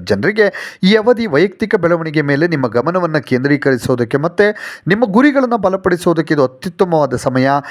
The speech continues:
ಈ ಬಲವಾದ ಅಡಿಪಾಯದಿಂದ ಭವಿಷ್ಯದಲ್ಲಿ ಉತ್ತಮ ಸಂಬಂಧಗಳನ್ನು ಹೊಂದುವ ಯೋಗ ಇದೆ. ಎಲ್ಲ ಸಂಬಂಧಗಳು ಸವಾಲುಗಳನ್ನು ಎದುರಿಸ್ತವೆ ಅನ್ನೋದನ್ನು ನೀವು ತಿಳ್ಕೊಬೇಕಾಗತ್ತೆ.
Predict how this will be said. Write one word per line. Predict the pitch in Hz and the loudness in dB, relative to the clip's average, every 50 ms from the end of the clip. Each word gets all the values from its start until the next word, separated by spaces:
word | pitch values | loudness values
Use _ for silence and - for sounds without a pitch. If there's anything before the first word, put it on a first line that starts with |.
| - - - _ | -14 -16 -8 _
ಈ | 131 135 139 | 2 2 2
ಬಲವಾದ | - 127 127 165 190 196 202 202 | 2 2 0 2 2 2 2 2
ಅಡಿಪಾಯದಿಂದ | 190 165 156 - 156 151 147 139 127 135 131 | 0 0 0 0 2 2 2 0 -2 -2 -2
ಭವಿಷ್ಯದಲ್ಲಿ | 131 110 104 139 170 196 - - 196 170 170 156 151 | -2 -2 -2 -2 -2 -4 -2 0 0 2 2 2 2
ಉತ್ತಮ | 139 135 147 147 _ 285 269 269 240 | 0 0 -2 -2 _ 0 0 0 0
ಸಂಬಂಧಗಳನ್ನು | 202 - 190 175 175 170 165 160 156 151 151 151 147 123 | -2 -2 -2 -2 -2 0 0 0 2 0 0 0 -2 -2
ಹೊಂದುವ | 123 143 139 135 135 139 | -2 -4 -2 0 0 0
ಯೋಗ | 127 123 127 127 131 | 2 2 2 4 2
ಇದೆ. | 131 127 123 123 127 131 131 - - - - - _ | 2 0 2 0 0 -2 -2 -6 -14 -20 -20 -10 _
ಎಲ್ಲ | - 117 131 180 233 254 | 2 2 4 4 2 2
ಸಂಬಂಧಗಳು | 240 - 233 208 208 202 196 190 190 180 185 190 | 2 0 -2 -2 -2 -2 0 0 2 2 2 2
ಸವಾಲುಗಳನ್ನು | 175 - 123 107 123 151 190 202 196 196 196 196 190 | 2 0 0 2 2 2 2 2 0 0 -2 -2 -2
ಎದುರಿಸ್ತವೆ | 175 165 160 165 160 151 - - 156 156 160 - | -4 -2 0 -2 -2 -2 -2 -4 0 0 0 -2
ಅನ್ನೋದನ್ನು | - - 135 135 135 131 127 156 190 175 143 151 165 - - - - - - | -2 -4 -4 -2 0 0 0 0 0 0 0 -2 -2 -8 -16 -18 -20 -10 -2
ನೀವು | 117 123 151 - | 0 0 0 0
ತಿಳ್ಕೊಬೇಕಾಗತ್ತೆ. | - 135 117 117 - 120 110 113 - - 107 104 107 - - - 120 123 117 101 87 - _ | 0 -2 -2 0 0 0 0 0 -2 -2 -4 -4 -6 -4 0 0 2 2 0 -2 -6 -14 _